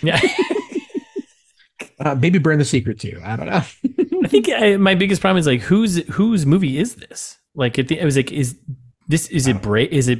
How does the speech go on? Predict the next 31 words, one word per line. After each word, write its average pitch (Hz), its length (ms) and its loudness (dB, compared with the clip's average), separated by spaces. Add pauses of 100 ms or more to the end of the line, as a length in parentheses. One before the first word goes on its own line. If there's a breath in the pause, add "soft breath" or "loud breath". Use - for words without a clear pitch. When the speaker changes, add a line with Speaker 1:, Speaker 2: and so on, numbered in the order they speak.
(100)
Speaker 1:
it - 60 -16
felt 208 160 0
like 190 160 2
it - 20 2
was 113 100 2
Bray's 110 380 2
movie. 87 420 -4
It 185 60 -8
was 107 200 -4
him, 123 520 0 (480)
like, 127 300 0
Speaker 2:
Yeah. - 60 -18 (580)
Speaker 1:
switch - 320 -4
to 139 80 -8
P 147 200 0
O 135 60 6
V, 127 320 0
like, 104 260 -4
make 135 300 -2
it 139 160 -2
hi-, 190 120 -6
like, 139 180 -4
'cause 139 160 0
it's 135 120 -6
not 175 200 0
hers. 131 420 0
It's 131 140 -8
not 202 100 -2
hers 165 220 0
at 101 80 -4
all. 104 420 -6